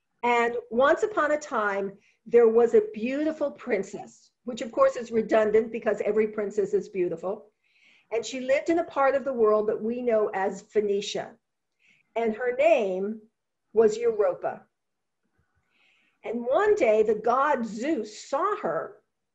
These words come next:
and fell in love with her, or lust with her, 'cause we know that Zeus, you know, he came, he saw, he fell in love with everybody. And he was the king of the gods.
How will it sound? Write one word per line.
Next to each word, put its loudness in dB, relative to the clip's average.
and -4
fell 2
in -4
love 2
with -4
her, -8
or 2
lust 0
with -4
her, -2
'cause -4
we -8
know 2
that 2
Zeus, -2
you -4
know, -4
he -4
came, -2
he -2
saw, 0
he -2
fell -4
in -6
love -2
with -6
everybody. -2
And 0
he -2
was 2
the 2
king -2
of 0
the 4
gods. -4